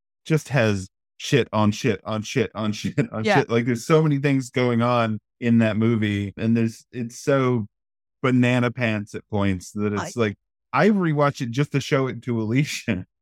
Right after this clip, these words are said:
Speaker 1: And, like, there's nothing about this one. Like, you could very easily find five minutes of clips of Bela Lugosi talking and get everything from it than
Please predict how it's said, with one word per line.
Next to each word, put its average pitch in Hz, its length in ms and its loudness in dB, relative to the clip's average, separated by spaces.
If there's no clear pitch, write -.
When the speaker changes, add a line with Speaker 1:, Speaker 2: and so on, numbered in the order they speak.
Speaker 1:
And, 113 160 -4
like, 117 320 -4
there's 143 240 0
nothing 170 340 0
about 131 480 0
this 151 260 0
one. 107 380 -2
Like, 131 160 -2
you 185 120 4
could 170 140 4
very 156 220 4
easily 135 420 0
find 117 560 0
five 123 400 -4
minutes 110 320 -6
of 104 140 -16
clips - 320 -8
of 98 120 -6
Bela 95 380 -2
Lugosi 95 340 -6
talking 98 460 -4
and 98 240 -2
get 107 160 -2
everything 101 480 -6
from 95 240 -2
it 92 180 -6
than 92 360 -4